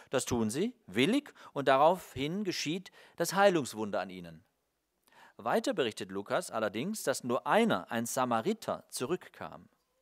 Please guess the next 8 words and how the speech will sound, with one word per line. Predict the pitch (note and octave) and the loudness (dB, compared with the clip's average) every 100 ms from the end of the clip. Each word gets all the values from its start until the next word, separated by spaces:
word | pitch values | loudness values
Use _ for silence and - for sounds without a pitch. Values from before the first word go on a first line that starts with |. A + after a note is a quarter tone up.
| _ _ _ | _ _ _
Gott | G#2 | -4
verherrlichte | - G2+ B2+ F3 - F#3+ G3 _ _ _ _ _ - | 0 4 4 4 2 0 0 _ _ _ _ _ -10
und | C#3+ | -8
sich | C3+ A#2 - | -6 -10 -4
ehrfürchtig | D#3 G#3 G#3+ - C#3 C#3 - C3+ - | 4 4 4 0 2 2 -2 -10 -8
vor | - A#2+ | 0 0
Jesus | A2 A2+ G#2+ - | 0 -4 -6 -6
niederwarf | A2 G#2+ F#2+ F#2 F#2+ | -2 -2 -2 -4 -6